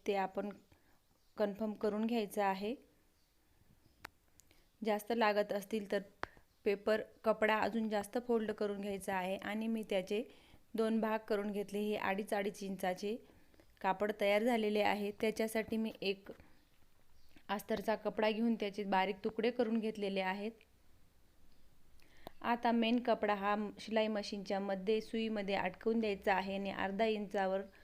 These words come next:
गोल राऊंड असं मारून घ्यायचा आहे स्केच पेनने. असं सर्व कपड्यांवर आपल्याला मारून घ्यायचा आहे. स्केच पेनने आपल्याला तसा खुणा करून घ्यायच्या आहेत. सुई मध्य सेंटरला अटकवल्यावर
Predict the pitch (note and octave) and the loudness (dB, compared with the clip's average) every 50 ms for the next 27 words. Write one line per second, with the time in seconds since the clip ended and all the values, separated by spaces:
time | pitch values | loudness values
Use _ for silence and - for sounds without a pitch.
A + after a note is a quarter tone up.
0 | - - - - _ - G3 G3+ G#3 G#3 G#3+ F#3+ F3+ F#3+ F#3 F#3 G3 G#3 G3+ - | -20 -20 -20 -18 _ -2 2 4 4 4 4 2 2 2 2 2 0 -2 -4 -6
1 | - F#3+ F#3 - G#3 G#3 G3 F#3 F3+ F3+ G3 A3 B3 A#3 A#3+ A#3 G3+ G3+ - G#3 | -6 -8 -6 -4 -4 -2 0 0 2 2 4 4 4 4 4 2 0 0 0 0
2 | F#3+ F#3+ F#3+ G3+ G3+ G3 G3+ - - - - - G#3 G3 F#3+ - - G3+ F#3+ F#3 | 2 2 0 0 -2 -4 -6 -8 -14 -14 -2 0 0 0 0 -2 0 0 0 2
3 | F#3+ F#3+ F#3 F#3 G#3 A#3 - - - _ _ _ _ _ - - - - _ _ | 0 -2 -2 -2 -4 -6 -8 -12 -20 _ _ _ _ _ -20 -20 -20 -20 _ _
4 | _ _ _ - - - - - - - - - - - - - - - - - | _ _ _ -20 -20 -20 -20 -20 -20 -20 -20 -20 -20 -20 -20 -20 -20 -20 -20 -20
5 | - - - - - - - _ - - - - - - _ A3 A3+ A#3 - B3+ | -20 -20 -20 -20 -20 -20 -20 _ -20 -20 -20 -20 -20 -6 _ 0 0 2 2 0
6 | A#3+ B3 B3 A#3 A#3 B3 A#3+ A#3+ A#3 A#3 - G#3 G#3 G3+ G3+ G3+ G#3 G#3 - - | 2 2 2 4 4 2 2 2 2 4 4 4 4 4 2 0 0 0 0 0
7 | F3 G3+ G3 F#3+ G3 G3 F#3+ G3 F#3+ F3+ F3+ F#3+ G#3+ A#3+ B3 A#3+ A#3 G#3+ G3 - | 2 2 2 4 4 2 2 2 2 2 2 2 2 2 2 2 2 0 0 0
8 | - G3 F#3 F3+ F3+ F3 F#3+ F#3+ F3+ A3 B3+ - - - - - - - - - | 2 2 2 2 2 -2 -2 -4 -4 -6 -6 -8 -14 -20 -20 -20 -20 -20 -20 -20
9 | - - - - - - - - - - - - - - - - - - A#3 A#3 | -20 -20 -20 -20 -20 -20 -20 -20 -20 -20 -20 -20 -20 -20 -20 -20 -2 2 4 4
10 | A#3 - - B3 A#3 A#3 B3 B3 - - G#3 F#3+ A3 G3+ G3+ G#3 G3+ G3 G3+ - | 4 4 4 4 6 6 4 2 2 0 0 2 2 4 4 4 4 2 0 -4
11 | G3 F#3+ - A3 G#3 - - A#3+ A3 A3+ A#3 A3+ - A#3 A3 A3 G#3+ G#3 G#3+ G#3 | -6 -2 0 -2 -2 0 -2 -2 0 0 0 2 0 0 0 0 -2 -2 -2 -2
12 | G#3 G#3 - G#3 F#3+ F#3+ G3+ G3+ G3+ - - - - C#4 C#4 C#4+ C4 C4 B3 A#3 | -2 -2 -2 -2 -2 -2 -2 -4 -6 -6 -10 -2 2 4 6 6 6 6 4 4
13 | G#3 B3+ C4+ - C#4+ B3+ A#3+ A#3 A3+ G#3 G#3 - F3 F3+ - - - G#3+ G3+ G#3 | 2 0 0 2 2 0 2 0 0 0 2 2 2 2 0 0 0 0 2 2
14 | G3+ G3 G3 G3 G#3+ | 2 2 2 2 2